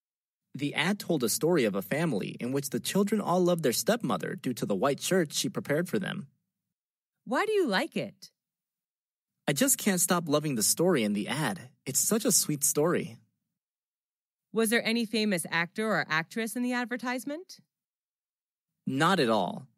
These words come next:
Speaker 1: The actors were not very well known, I think.
Speaker 2: Did it attract much attention?
Speaker 1: I have no idea, but I saw it in many public places.
Speaker 2: What do you like the most in the advertisement?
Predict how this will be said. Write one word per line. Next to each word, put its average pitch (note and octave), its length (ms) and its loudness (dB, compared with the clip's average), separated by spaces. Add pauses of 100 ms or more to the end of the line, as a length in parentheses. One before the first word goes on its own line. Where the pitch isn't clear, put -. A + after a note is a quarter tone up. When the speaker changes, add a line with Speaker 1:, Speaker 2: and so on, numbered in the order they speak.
(140)
Speaker 1:
The C3+ 140 2
actors F#3+ 380 0
were C3+ 80 0
not C3 280 0
very A#2 240 2
well A2 200 0
known, B2 300 0
I F#2 80 -4
think. - 480 -4 (1200)
Speaker 2:
Did G3+ 160 2
it G3+ 120 2
attract F#3 440 0
much F3 220 -2
attention? F3+ 560 -6 (1120)
Speaker 1:
I D3 140 4
have F#3+ 220 2
no C#3+ 320 2
idea, D3 420 0 (100)
but C3 140 0
I C#3 80 2
saw E3+ 280 4
it - 80 0
in A2 120 0
many A#2+ 220 0
public A2 360 -2
places. - 600 -2 (1120)
Speaker 2:
What A#3 200 0
do C4+ 80 -4
you B3 120 0
like G#3 220 0
the G3 60 -2
most G3 360 -2
in F3+ 80 -2
the E3 100 -4
advertisement? C#3 880 -8